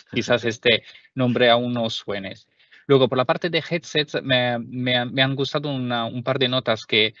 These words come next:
nos ha hecho Ricardo, ¿no? Que las soluciones profesionales, pues, tienen que priorizar la calidad del audio, la que es la supresión de ruido, para poder optimizar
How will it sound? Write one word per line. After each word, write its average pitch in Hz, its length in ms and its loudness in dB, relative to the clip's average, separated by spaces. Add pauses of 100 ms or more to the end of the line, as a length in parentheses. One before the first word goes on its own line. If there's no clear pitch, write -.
(180)
nos 123 180 -2
ha 120 60 4
hecho 123 180 -2
Ricardo, 107 520 -2
¿no? 131 160 -6
Que - 100 -4
las 113 140 0
soluciones 131 680 -2 (180)
profesionales, 131 960 -2
pues, 123 260 -4
tienen 135 440 0
que 127 140 0
priorizar 123 600 -2
la 120 160 0
calidad 123 400 0
del 117 320 -2
audio, 127 380 0
la 113 200 0
que 113 160 0
es 113 180 -2
la 113 80 -2
supresión 117 500 -8
de 113 200 0 (280)
ruido, 127 440 4 (320)
para 120 200 4
poder 131 260 0
optimizar 127 800 0